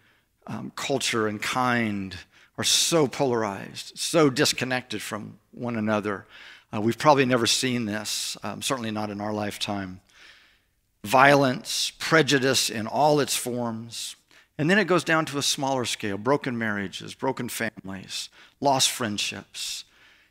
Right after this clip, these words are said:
and a divided and broken church. Now, I would suggest this should, should not surprise us terribly.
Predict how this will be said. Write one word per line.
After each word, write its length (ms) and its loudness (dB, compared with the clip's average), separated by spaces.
and 120 0
a 40 0
divided 760 6
and 160 -4
broken 340 0
church. 640 -6
Now, 100 0
I 40 4
would 140 4
suggest 420 6
this 220 4
should, 240 -2
should 280 -2
not 540 -2
surprise 640 2
us 300 0
terribly. 640 0